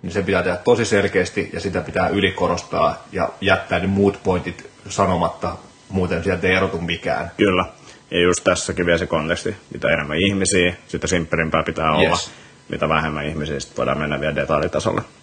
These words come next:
Speaker 1: Yes.
Speaker 2: Ja CrossFitissa niin, niin, niin suurin osa valmennuksesta on sitä, että ollaan aika yleisellä tasolla ja näin, varsinkin jossain peruskurssilla. Sen jälkeen totta kai,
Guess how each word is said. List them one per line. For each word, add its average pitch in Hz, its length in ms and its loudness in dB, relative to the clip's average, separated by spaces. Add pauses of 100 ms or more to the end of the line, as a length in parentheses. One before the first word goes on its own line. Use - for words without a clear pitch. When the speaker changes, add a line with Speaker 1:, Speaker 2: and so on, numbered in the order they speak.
(120)
Speaker 1:
Yes. 90 140 0
Speaker 2:
Ja 62 260 -2 (460)
CrossFitissa 90 560 2
niin, 87 320 -2 (120)
niin, 87 200 -2
niin 87 280 -2 (300)
suurin 104 420 4
osa 90 200 2
valmennuksesta 90 560 0
on 92 220 2
sitä, 82 180 -2 (100)
että 69 420 -2
ollaan 80 240 2
aika 80 160 0
yleisellä 78 440 0
tasolla 73 360 -2
ja 71 60 -4
näin, 82 260 -4
varsinkin 73 280 -4
jossain 71 240 -4
peruskurssilla. 92 720 0 (360)
Sen 95 220 4
jälkeen 90 420 2
totta 82 240 -4
kai, 92 280 2